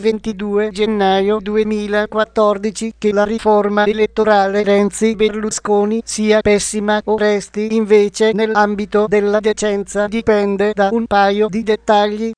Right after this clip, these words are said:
che i due non hanno discusso e che saranno decisivi. Il modello spagnolo, comunque ribattezzato, favorisce infatti smodatamente ogni lista locale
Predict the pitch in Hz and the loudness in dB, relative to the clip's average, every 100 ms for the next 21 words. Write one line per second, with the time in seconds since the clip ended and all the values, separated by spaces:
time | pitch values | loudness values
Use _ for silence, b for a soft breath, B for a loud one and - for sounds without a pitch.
0 | _ - 208 214 170 208 214 214 196 214 | _ -4 -2 -2 -2 0 0 0 0 2
1 | 208 202 208 214 226 - 226 226 208 - | 2 0 -2 -2 -4 -6 -4 -6 -4 -2
2 | 214 226 233 - 208 208 202 208 202 208 | -2 -2 -6 -2 -2 0 2 2 0 -2
3 | 220 214 226 220 202 214 196 226 - _ | -2 -2 -2 -6 -2 -4 -2 -4 -6 _
4 | _ _ _ _ 226 226 220 214 214 208 | _ _ _ _ -6 -2 0 2 2 2
5 | 214 226 - 214 208 202 196 196 214 - | 2 0 2 0 2 0 0 -2 -4 -4
6 | 220 214 214 208 220 220 220 208 214 - | -2 0 0 0 0 0 0 -2 -4 -2
7 | 214 185 208 196 - 214 - - 208 214 | -6 2 2 2 0 -4 -4 -4 0 0
8 | 208 214 - 220 220 208 214 202 - 220 | -2 -4 0 2 2 2 2 2 0 -6
9 | 214 202 208 196 196 214 208 202 196 214 | -4 0 0 0 0 0 0 -2 -4 2
10 | 214 214 220 220 214 - 208 208 220 214 | 2 2 -2 -4 -8 -6 -2 0 0 0
11 | 202 190 190 | 2 2 0